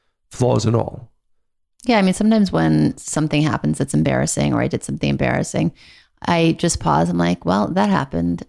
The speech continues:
Speaker 2: because it's my way to kind of not, I don't even need to do it so much anymore, but it was like an, a reminder immediately for me not to, like, run with the bad thought or, "Oh my God, what are they gonna think?" and go to that external, like, it happened. Okay,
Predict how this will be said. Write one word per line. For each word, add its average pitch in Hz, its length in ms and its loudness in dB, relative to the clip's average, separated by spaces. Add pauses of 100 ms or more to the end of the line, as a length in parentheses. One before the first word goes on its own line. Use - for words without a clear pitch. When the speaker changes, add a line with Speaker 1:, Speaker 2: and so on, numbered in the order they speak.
(160)
Speaker 2:
because 180 480 0 (400)
it's - 180 -2
my 185 280 2
way 220 180 2
to 190 140 2
kind 170 240 -2
of 165 200 -2
not, 165 560 2 (460)
I 190 60 0
don't 220 80 4
even 254 140 6
need 226 140 2
to 185 80 2
do 160 180 2
it - 120 0
so - 80 -2
much 170 220 0
anymore, 156 420 2
but 165 160 0
it 165 80 0
was 175 220 2
like 175 160 0
an, 170 260 2
a 165 60 0
reminder 165 540 2
immediately 160 320 2
for 170 100 -2
me 160 100 4
not 156 260 0
to, 165 100 -4
like, 139 180 -2
run 147 480 -2
with 147 220 -4
the 156 120 2
bad 143 420 -2
thought 135 340 0
or, - 140 -4 (380)
"Oh 160 60 0
my 165 100 2
God, 160 220 2
what 165 100 4
are 170 60 4
they 165 260 4
gonna 165 220 4
think?" 160 280 0
and 160 120 0
go 165 80 4
to 160 80 4
that - 160 0
external, - 340 -2
like, - 240 -2
it 208 80 -2
happened. 262 500 0
Okay, 185 380 -2